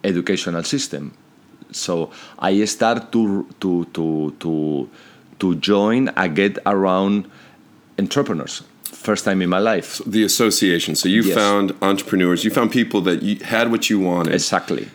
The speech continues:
Speaker 2: And then you figured out how to spend time with them and,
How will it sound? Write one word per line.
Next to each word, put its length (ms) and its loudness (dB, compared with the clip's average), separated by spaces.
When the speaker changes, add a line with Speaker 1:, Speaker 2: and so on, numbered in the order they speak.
Speaker 2:
And 140 2
then 160 2
you 180 2
figured 440 2
out 200 2
how 160 0
to 80 2
spend 380 0
time 260 0
with 140 -4
them 380 0
and, 440 -2